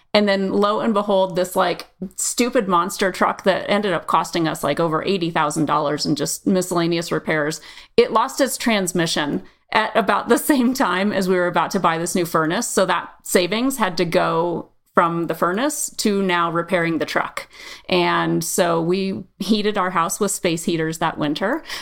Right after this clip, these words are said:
Um, <laughs> you know, so, like, little things like that, they were just huge mindset shifts, right? I mean, we could have,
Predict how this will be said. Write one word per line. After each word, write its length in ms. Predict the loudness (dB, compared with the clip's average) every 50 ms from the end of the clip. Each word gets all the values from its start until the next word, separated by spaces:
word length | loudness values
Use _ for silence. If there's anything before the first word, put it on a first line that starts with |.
| -2
Um, 280 | 0 2 4 4 4 2 0 0
<laughs> 80 | 2 4
you 240 | 4 4 4 0
know, 320 | 0 0 0 2 0 0 0 0 2 2 2 2 2 2
so, 240 | 2 2 2 2
like, 240 | 2 0 0 0 2
little 280 | 2 2 2 2 2 2
things 260 | 2 2 2 2 2
like 220 | 0 -2 0 0
that, 320 | 2 2 2 2 -2 -4 0 4
they 200 | 4 4 4 4
were 120 | 0 0
just 240 | 0 -2 -2 -2 0
huge 320 | 0 2 2 2 2 0
mindset 520 | 2 2 2 0 -2 -2 -2 -2 -2 -2 -2
shifts, 340 | -4 -4 -4 -4 -4 -2
right? 240 | 0 0 0 0 0 0
I 40 |
mean, 180 | 0 0 0 0
we 100 | -2 -2
could 280 | -2 -2 -2 0 0 0
have, 480 | 0 0 0 0 -2 -4 -4 -6 -8